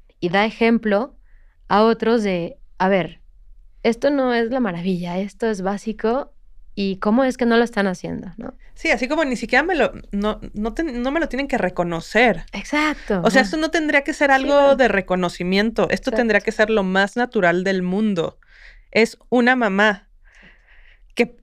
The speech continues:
Speaker 2: que sigue haciendo su, su profesión.
Speaker 1: Claro.
Speaker 2: Que es mamá, pero también está haciendo su profesión. O sea, no, no, ni siquiera hay que mencionarlo.
Speaker 1: Ay, Zucchini, pues una mamá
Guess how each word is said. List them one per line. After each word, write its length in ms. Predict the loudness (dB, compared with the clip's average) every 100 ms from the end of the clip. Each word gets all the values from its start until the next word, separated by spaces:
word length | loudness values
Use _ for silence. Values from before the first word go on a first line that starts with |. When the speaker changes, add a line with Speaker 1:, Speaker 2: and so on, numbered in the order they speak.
| -2
Speaker 2:
que 140 | -2
sigue 220 | 0 0
haciendo 380 | 0 0 -2 -2
su, 440 | -2 -2 -2 -4 -12
su 500 | -20 -8 0 0 2
profesión. 680 | 0 0 -2 2 2 2 -6 _ -20 -20 -20 -14
Speaker 1:
Claro. 300 | -10 -10 0
Speaker 2:
Que 80 | 0
es 80 |
mamá, 420 | 2 2 2 0 -2
pero 180 | -2 2
también 280 | 2 2 0
está 160 | -2
haciendo 200 | -2 -2
su 100 | -4
profesión. 500 | -6 -8 -10 -10 -12 -8
O 40 |
sea, 340 | -2 0 -2 -8
no, 200 | -2 2 2
no, 200 | 2 -2
ni 160 | -2 -2
siquiera 260 | -2 0 0
hay 80 | 0
que 100 | -4
mencionarlo. 840 | -4 -6 -10 -8 -6 -6 -8 -12 -20 -14
Speaker 1:
Ay, 200 | -8 -6
Zucchini, 560 | -8 -12 -12 -8 -6 -6
pues 320 | -6 -8 -4
una 240 | -2 0 2
mamá 600 | 4 4 4 2 -2